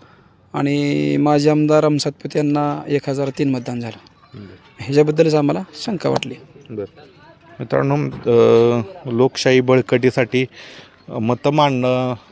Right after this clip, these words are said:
Speaker 2: खूप महत्त्वाचं आहे. ह्यांची मतं बरोबर असतील, चुकीची असतील, पण लोकशाहीत मतं मांडण्याला महत्त्व आहे. आता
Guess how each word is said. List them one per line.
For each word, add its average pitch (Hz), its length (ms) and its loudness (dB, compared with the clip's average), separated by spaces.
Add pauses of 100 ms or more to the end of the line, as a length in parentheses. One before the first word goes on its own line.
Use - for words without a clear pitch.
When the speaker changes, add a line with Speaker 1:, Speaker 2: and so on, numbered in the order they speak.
(100)
Speaker 2:
खूप - 180 -12
महत्त्वाचं 117 440 -4
आहे. 110 180 -4
ह्यांची 139 560 0 (760)
मतं 139 300 2
बरोबर 160 340 4
असतील, 139 300 0
चुकीची 139 340 -4
असतील, 123 300 -4
पण 139 500 0
लोकशाहीत 143 800 0
मतं 139 460 0 (200)
मांडण्याला 131 480 0
महत्त्व 127 300 -4
आहे. 113 220 0 (840)
आता 165 760 8